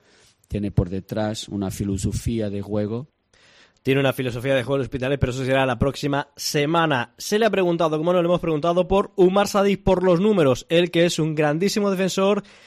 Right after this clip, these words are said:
Speaker 2: del delantero nigeriano, cuando no le estaban saliendo las cosas a nivel goleador. Lleva los dos últimos que han dado victorias al conjunto almeriense. Lo ha defendido, ha, ha hablado, como no, de esos números de Umar Sadik. Diecisiete puntos de forma directa del nigeriano de los treinta y cinco que lleva el equipo,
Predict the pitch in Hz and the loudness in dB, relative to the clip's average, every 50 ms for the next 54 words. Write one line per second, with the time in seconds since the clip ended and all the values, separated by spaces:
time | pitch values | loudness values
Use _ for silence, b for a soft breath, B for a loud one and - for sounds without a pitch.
0 | B B B - 120 123 127 127 127 127 127 123 156 156 147 143 120 - 123 127 | B B B -2 -2 0 0 0 0 0 0 0 0 0 2 0 0 -2 -2 0
1 | 143 165 202 208 190 185 180 175 165 156 151 151 160 165 165 165 156 151 - 170 | 0 0 0 2 2 2 2 4 2 2 2 2 2 4 4 4 2 0 0 0
2 | 165 160 151 - 156 156 160 160 165 160 147 131 - - 175 156 - 147 131 - | 0 0 0 -2 -2 -2 0 0 2 2 0 0 0 -2 -2 -2 -2 -4 -4 -6
3 | - - 147 143 143 147 147 139 139 139 131 123 117 127 175 202 208 185 160 143 | -6 -6 -4 -2 0 0 0 0 0 0 0 0 0 2 2 2 2 0 0 0
4 | 143 135 135 127 123 - 160 147 - 175 160 147 160 147 143 - - - 135 127 | 0 0 0 -2 -2 -2 -4 -2 -2 -2 -4 -2 -2 -2 -2 -4 -6 -8 -6 -6
5 | 127 135 135 135 135 131 131 120 - 165 165 160 151 127 120 - b b b b | -4 -2 -2 -2 -2 -2 -4 -4 -2 -2 0 0 0 0 -2 -4 b b b b
6 | b b b 107 113 113 - 123 120 117 151 156 147 160 156 151 147 143 151 156 | b b b -8 -6 -4 -4 -4 -4 -2 -2 -2 0 2 2 2 2 0 0 0
7 | 156 143 - 170 170 175 - - _ - 117 123 160 190 202 190 170 - 165 156 | -2 0 0 0 0 0 -2 -6 _ -8 -2 0 2 4 4 2 2 0 0 0
8 | 156 180 196 196 190 208 214 214 - - _ _ _ - 127 131 131 131 123 - | 2 2 2 4 4 4 2 0 -2 -4 _ _ _ -6 -4 -2 -2 -2 -2 -4
9 | - - - 110 113 123 156 180 180 151 127 - 135 139 143 156 170 156 139 139 | -8 -14 -12 -10 -4 0 0 2 2 0 -2 -2 -2 -2 0 0 0 0 0 -2
10 | 120 - 135 120 - - 139 151 185 196 185 170 160 139 139 139 131 135 143 139 | -4 -4 -6 -6 -6 -6 -4 -2 -2 0 0 0 -2 -2 -2 -2 0 0 -2 -2
11 | - - 135 156 180 185 180 b b b b b b b b - 123 123 143 156 | -4 -4 -4 -2 -4 -4 -6 b b b b b b b b -14 -6 -4 -2 -2
12 | 147 - 156 - 190 190 190 185 170 180 175 160 160 147 131 147 135 - 196 202 | -2 -2 -2 -2 0 0 0 0 0 0 0 2 0 0 0 -2 -2 -2 -2 0
13 | 202 190 180 170 151 143 127 117 - 131 131 131 131 123 127 127 127 120 - 131 | 0 2 2 2 0 0 -2 -2 -4 -4 -2 -2 -2 -2 -4 -4 -6 -6 -6 -4
14 | 143 170 190 196 190 175 160 - - 156 147 143 147 - 175 185 175 160 139 127 | -2 -2 0 0 0 -2 -2 -2 -4 -6 -4 -4 -4 -4 -4 -4 -4 -4 -4 -4
15 | 131 127 147 185 190 165 147 147 139 139 156 156 170 - | -2 -2 0 0 0 0 -2 -2 0 2 2 2 2 0